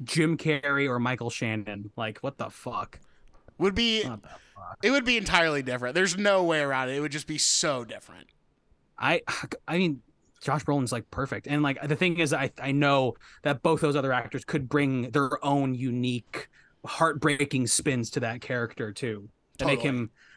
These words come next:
Speaker 1: a million, like, like, also funny but also pathetic. Like,
Speaker 2: The
Speaker 1: I'm
Speaker 2: thi-,
Speaker 1: so,
Speaker 2: the way
Speaker 1: oh,
Speaker 2: that the
Speaker 1: love
Speaker 2: way
Speaker 1: it.
Speaker 2: that Josh Brolin plays him in this movie is, is sort of the jock meathead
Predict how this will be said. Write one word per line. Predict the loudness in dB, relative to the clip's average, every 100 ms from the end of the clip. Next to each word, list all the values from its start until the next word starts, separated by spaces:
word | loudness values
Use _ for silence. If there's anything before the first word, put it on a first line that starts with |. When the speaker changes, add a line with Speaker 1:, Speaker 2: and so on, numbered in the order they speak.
| -20 -6
Speaker 1:
a | 0
million, | 4 6 4 2
like, | -2
like, | -2 0
also | 0 2 2
funny | 2 2 2
but | 0 0
also | 0 -4
pathetic. | -6 -8 -10 -12 -14 -10
Like, | -10 -2
Speaker 2:
The | 0
Speaker 1:
I'm |
Speaker 2:
thi-, | 2
Speaker 1:
so, | 2 2 2
Speaker 2:
the | 2
way | 4 4
Speaker 1:
oh, | 4
Speaker 2:
that | 0 2
the |
Speaker 1:
love | 2
Speaker 2:
way | 2
Speaker 1:
it. | 2
Speaker 2:
that | -2 -4
Josh | -2 0 0
Brolin | 0 0 2 -2
plays | -4 -4 -4 -2
him | -4 -4
in | -4
this | -6
movie | -4 -4 -4 -4
is, | -4 -4
is | -2 -2
sort | -2 -2
of | -4
the | -8
jock | -8 -4 -2 -2
meathead | -6 -10 -4 -2 0 -2